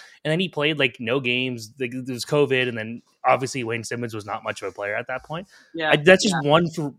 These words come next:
Speaker 1: one random take of yours I remember.
Speaker 2: Oh, well, let's, let's, well, I, like, if we're gonna, if we're gonna go through all the great takes that I've had and all the ones that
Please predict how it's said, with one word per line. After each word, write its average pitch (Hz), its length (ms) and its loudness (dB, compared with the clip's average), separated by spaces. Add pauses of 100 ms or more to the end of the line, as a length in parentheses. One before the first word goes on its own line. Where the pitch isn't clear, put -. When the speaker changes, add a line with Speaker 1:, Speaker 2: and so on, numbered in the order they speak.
Speaker 1:
one 135 440 0
random 131 400 0
take 127 280 -4
of 107 100 -6
yours 98 300 -12
I 98 60 -14
remember. 95 440 -18
Speaker 2:
Oh, 196 200 10
well, 170 220 4
let's, 190 500 0
let's, 190 480 -2 (200)
well, 170 220 6
I, 165 180 2
like, 175 200 0
if 175 100 -2
we're 196 140 0
gonna, 202 340 0 (320)
if 185 100 -4
we're 226 120 4
gonna 277 180 8
go 202 140 6
through 185 220 4
all 180 140 2
the 165 80 -2
great 160 260 -2
takes 160 300 -4
that 147 140 -8
I've 135 160 -8
had 139 280 0
and 139 100 -8
all 143 160 -2
the 165 140 -2
ones 143 200 -6
that - 80 -20